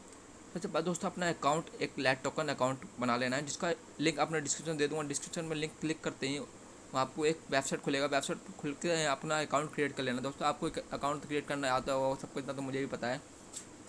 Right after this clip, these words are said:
तो सारे अपना account create कर लेना लैट token पे। लैट token को Play Store से डाउन कर ले-, कर-, करने के बाद यहाँ पर अपना account login कर लेना है। इस, इस platform पर अपना account login कर लेना है।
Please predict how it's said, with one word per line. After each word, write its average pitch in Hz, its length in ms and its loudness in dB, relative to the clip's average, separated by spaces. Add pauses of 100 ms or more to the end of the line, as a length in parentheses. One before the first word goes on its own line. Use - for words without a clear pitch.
(400)
तो 170 80 -10
सारे 160 300 4
अपना 165 260 2
account 160 300 2
create 151 200 2
कर 156 100 0
लेना 143 180 2
लैट 143 200 2
token 143 240 -4
पे। 151 180 0
लैट 151 280 0
token 156 220 -2
को 175 80 -2
Play 160 180 2
Store 147 180 -2
से 156 60 0
डाउन 143 280 4
कर 160 80 0
ले-, 147 220 -4 (180)
कर-, 123 220 -8
करने 139 260 0
के 131 60 0
बाद 147 180 2 (540)
यहाँ 139 100 2
पर 175 120 -6
अपना 165 180 0 (180)
account 143 420 0
login 143 240 2
कर 131 80 2
लेना 123 200 2
है। 110 120 0 (420)
इस, - 180 4 (160)
इस 170 80 2
platform 160 480 2
पर 156 80 0
अपना 160 160 0
account 156 280 4
login 151 200 2
कर 147 120 2
लेना 156 220 4
है। 143 220 2